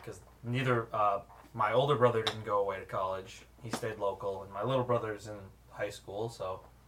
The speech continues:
it's a weird thing to think about. But <clears throat> you see a lot of times siblings kinda just drift apart at points. And this was something that I thought was really creative and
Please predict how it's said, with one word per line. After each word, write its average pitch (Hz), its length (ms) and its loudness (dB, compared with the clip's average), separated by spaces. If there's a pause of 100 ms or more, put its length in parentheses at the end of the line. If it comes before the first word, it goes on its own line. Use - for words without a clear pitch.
(1900)
it's - 100 -6
a 147 60 0
weird 160 200 6
thing 180 180 2
to 135 60 0
think 131 220 -2
about. - 300 -6 (480)
But 110 320 2 (240)
<clears throat> - 1040 -14
you 123 120 -4
see 147 220 0
a 143 80 4
lot 127 200 10
of 120 40 -6
times 117 540 -2 (200)
siblings 117 500 -4
kinda 120 280 -2 (100)
just 123 240 -8
drift 110 260 -6
apart 120 340 0
at - 180 -6
points. - 400 -12 (920)
And 113 80 -10
this 113 160 -6
was 110 180 -4
something 110 340 -6
that 104 140 -2
I 107 140 2
thought 104 240 -2
was 95 260 -14
really 110 200 -4
creative 107 580 -4
and 92 80 -14